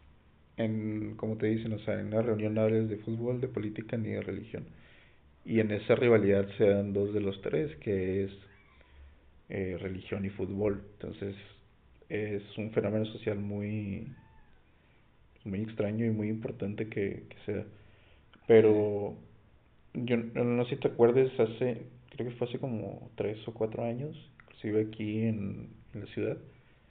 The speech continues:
que se puso muy caliente el tema de un clásico. Inclusive creo que fue, no sé si fue antes o después de que Tigres le ganara la final a, a Rayados en el Estadio B B V A,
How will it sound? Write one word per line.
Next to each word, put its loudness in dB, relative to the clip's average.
que -20
se -6
puso -10
muy 2
caliente 0
el -4
tema 4
de 6
un -2
clásico. -2
Inclusive 2
creo 0
que 0
fue, 0
no -4
sé -10
si -4
fue 2
antes -2
o 4
después 0
de -4
que -4
Tigres 0
le 6
ganara 4
la 4
final 0
a, 2
a 0
Rayados 2
en -2
el -2
Estadio -2
B 0
B 4
V 6
A, -6